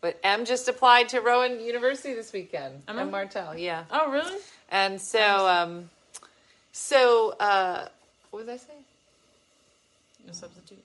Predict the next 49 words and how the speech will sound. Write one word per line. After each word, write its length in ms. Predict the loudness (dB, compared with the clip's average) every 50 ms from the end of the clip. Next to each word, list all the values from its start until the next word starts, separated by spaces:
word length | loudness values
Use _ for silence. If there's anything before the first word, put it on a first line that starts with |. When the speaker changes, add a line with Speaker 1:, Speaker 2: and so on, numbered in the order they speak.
| _ _
Speaker 1:
The 80 | -20
wine. 240 | -20 -20 -18 -18 -20 -20 _ -4
Oh, 280 | -2 -2 -2 -2 -4 -10 -16 -20 -20 -20 -12
so 480 | -8 -6 2 2 2 2 2 -4 -12 -18 _ _ _ _ _ _ _ _ _
Wednesdays 580 | 0 0 0 0 0 -2 2 2 2 2 2 -2
are 80 | -4
Speaker 2:
Do 60 | -4
Speaker 1:
my 100 | -4 -4
Speaker 2:
you 60 | -2 -2
have, 80 | -2
Speaker 1:
day. 80 | -2 -2
Speaker 2:
like, 160 | -4 -4 -6
a 100 | -8 -10
sip? 480 | -12 -12 -18 -12 -8 -6 -6 -6 -8 -12 _ _ _ _ _ _ _ _ _ _ _ _ _ _ _ _
Speaker 1:
Huh? 160 | -8 -8 -8 -8 -12 -14
Speaker 2:
See, 100 | -8 -6
Speaker 1:
No. 100 | 0 2
Speaker 2:
that's 160 | 2 2 2
the 60 | -4
thing. 160 | -8 -6 -4 -4
You 80 | -2
can't 200 | 0 0 0 0
Speaker 1:
I'm 40 | 0
Speaker 2:
blame 180 | 0 0 0 0
Speaker 1:
ti-, 60 | 0
Speaker 2:
it 60 | -2
on 80 | -2 -2 -2
anything 100 | -2 4
Speaker 1:
but 120 | 4 6 6
I'm 100 | 6 6
Speaker 2:
else 80 | 8 8
Speaker 1:
already 220 | 8 8 6 4
tired. 320 | -2 0 0 0 0 0 -2
Speaker 2:
'cause 80 | -2 0
you 60 | 0
don't 160 | 2 4 4
have 140 | 2 2 2
the 120 | 2 2
Speaker 1:
I'm 140 | 2 2 2
a 40 | 0
Speaker 2:
A 40 | -2
D 100 | -4 -4
D. 100 | -4 -4
Speaker 1:
disappointment. 520 | -6 -6 -6 -6 -6 -6 -8 -14 -16 -14 -14
Speaker 2:
Like 140 | -14 -14 -14 -18 _ -20 -20 _ -18 -18 -16
Speaker 1:
<laughs> 60 | -12
I'm 80 | -10 -8
a 60 | -8
disappointment. 840 | -6 -8 -8 -6 -8 -8 -8 -6 -8 -6 -6 -8 -12 -14 -20 -20 -20